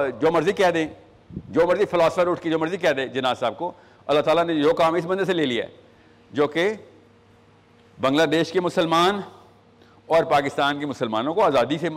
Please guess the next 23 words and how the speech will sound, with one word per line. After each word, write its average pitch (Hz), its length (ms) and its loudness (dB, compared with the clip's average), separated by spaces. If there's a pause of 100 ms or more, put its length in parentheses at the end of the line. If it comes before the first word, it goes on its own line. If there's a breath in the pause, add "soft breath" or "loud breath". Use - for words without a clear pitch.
اسلام 135 320 0
پریکٹس 147 320 -2
کرنے 147 240 -4
کا 160 80 -6
موقع 131 220 -2
اس 180 140 -2
بندے 160 240 -4
کے 240 80 -6
تھرو 233 140 -2
اللہ 220 100 4
تعالیٰ 196 240 2
نے 170 80 -4
کام 131 160 -2
لینا۔ 143 160 -12
یس، 233 300 -2 (360 loud breath)
اب 170 140 2
میں 180 100 0
کیوں 247 160 2
آپ 262 60 6
کو 240 60 4
بتا 202 260 4
رہا 190 80 2
ہوں 208 80 -8